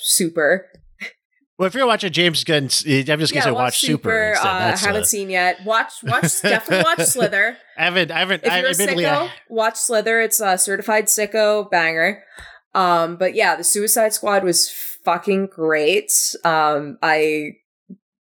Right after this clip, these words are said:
Speaker 1: for God's sake, we have given two different actors who have played the Joker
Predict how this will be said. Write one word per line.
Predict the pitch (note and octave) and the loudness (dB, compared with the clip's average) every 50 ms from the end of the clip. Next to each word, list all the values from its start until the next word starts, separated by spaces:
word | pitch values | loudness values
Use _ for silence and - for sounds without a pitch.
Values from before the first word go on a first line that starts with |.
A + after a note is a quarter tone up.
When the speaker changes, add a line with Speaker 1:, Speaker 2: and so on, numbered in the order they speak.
| _ _ - - - | _ _ -20 -14 -6
Speaker 1:
for | - B3 | -4 0
God's | C4+ C4+ C#4+ C#4 - | 0 0 0 0 0
sake, | - D4+ A#3 - - | 0 0 0 -2 -2
we | - C#4 | -4 -2
have | D#4+ D#4+ C4+ | -2 -2 0
given | C4 D4+ C#4 B3+ C#4 C4 C4 B3 B3 - - - _ _ | 0 0 0 2 2 0 0 -2 -8 -12 -20 -20 _ _
two | - - - C4+ D4 D#4+ | -10 -4 -2 0 2 2
different | F#4 F4 F4+ F4 D#4 C#4 | 0 0 0 0 0 2
actors | B3+ B3+ B3 - A#3 G3 F3 E3 D#3+ D#3 - - - - _ _ _ - | 0 -2 -2 -2 -2 0 0 0 2 2 0 -2 -2 -4 _ _ _ 0
who | A3+ | 0
have | A3+ G#3+ - | 0 0 0
played | - A#3+ A#3 A#3 G3+ | 0 0 0 0 -2
the | G#3+ | -4
Joker | F3+ - A3 G#3 G#3 G3+ G3+ G3 E3+ D3+ D3 D3 | -4 0 0 2 0 0 2 0 2 2 0 -2